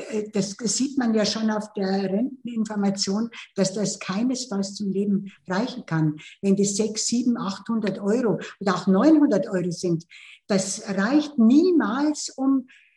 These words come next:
in einer größeren Stadt, auch nicht in einer kleinen, wirklich leben zu können. Da kommen ja dann immer die Fernsehberichte von alten Frauen, die sich nicht mal ein Eis leisten können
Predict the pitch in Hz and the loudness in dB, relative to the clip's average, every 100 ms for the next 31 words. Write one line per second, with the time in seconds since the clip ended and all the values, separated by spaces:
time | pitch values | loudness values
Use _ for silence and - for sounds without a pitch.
0 | _ 254 247 214 226 226 247 262 247 220 | _ -2 0 -2 -2 -4 -4 -2 0 0
1 | - 226 226 220 - 240 - 233 196 196 | -2 -4 -4 -6 -2 -2 -2 -2 -2 -2
2 | 196 277 285 202 208 208 180 208 220 254 | 0 4 4 4 -2 -4 -8 -4 -4 -4
3 | 247 - - 165 156 151 - _ - - | -8 -10 -4 0 0 -2 -8 _ -20 -12
4 | - 185 220 262 254 226 214 214 220 220 | -6 -4 0 2 2 2 0 0 0 0
5 | 214 202 - 185 233 233 196 214 214 - | 0 -2 -2 -2 -2 -2 -2 -2 -2 -6
6 | 208 202 185 - - - 190 208 208 - | -4 0 -2 -4 -20 -6 -2 -2 -4 -8
7 | 190 175 233 233 214 214 226 220 220 196 | -4 -2 0 -2 -2 -4 -4 -4 -2 0
8 | 196 170 196 240 220 208 202 226 196 202 | 0 0 -2 -2 -4 -4 -6 -6 -2 2
9 | 202 202 | 2 2